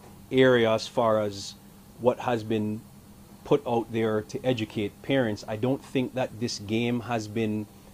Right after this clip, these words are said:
um, talked about. I don't think it has been publicized. Uh, at least I haven't seen it. I've tried to find it, but I haven't seen anything that would lead me to that conclusion. Uh, but yeah, just like the Virginia School Board, um,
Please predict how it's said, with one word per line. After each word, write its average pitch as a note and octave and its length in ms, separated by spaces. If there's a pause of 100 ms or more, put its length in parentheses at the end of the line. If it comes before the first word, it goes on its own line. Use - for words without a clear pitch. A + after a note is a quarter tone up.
(300)
um, G#2+ 340
talked B2 300
about. C3 420 (320)
I A2+ 60
don't A2+ 200
think A#2 240
it B2+ 100
has A#2 220
been G#2 200
publicized. B2+ 840 (320)
Uh, G#2+ 220
at A2+ 100
least A2+ 220
I A#2 80
haven't A#2+ 300
seen A#2 260
it. - 340
I've G#2 140
tried A#2 420
to - 80
find A2+ 340
it, C3 140
but A2 140
I G#2 80
haven't A2 180
seen A#2 240
anything A2 380
that G#2+ 100
would A2+ 140
lead A2+ 260
me G#2 220 (340)
to A#2+ 60
that A2+ 180
conclusion. A#2+ 640 (400)
Uh, B2+ 160
but B2+ 180
yeah, F3 200
just A#2 340
like E3 160
the D#3+ 60
Virginia D3 640 (380)
School E3+ 340
Board, A#2 360 (440)
um, A2+ 420